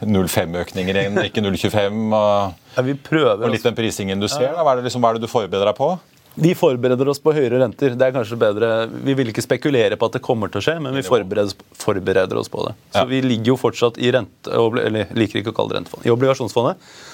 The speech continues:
Speaker 2: så ligger vi med forholdsvis kort rentebinding. Og i aksjefondet så ligger vi forholdsvis forsiktig posisjonert, fordi man ser for seg at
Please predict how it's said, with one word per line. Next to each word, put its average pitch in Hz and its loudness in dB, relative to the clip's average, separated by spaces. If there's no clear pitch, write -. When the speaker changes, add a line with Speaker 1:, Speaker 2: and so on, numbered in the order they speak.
Speaker 2:
så 143 2
ligger 117 2
vi 120 4
med 139 0
forholdsvis 120 0
kort - -2
rentebinding. 127 0
Og 160 4
i 151 2
aksjefondet 123 -2
så 190 -2
ligger 107 -2
vi 127 2
forholdsvis 107 -2
forsiktig - -4
posisjonert, 113 -2
fordi 104 -4
man 107 2
ser - 0
for 92 -4
seg 101 2
at - -8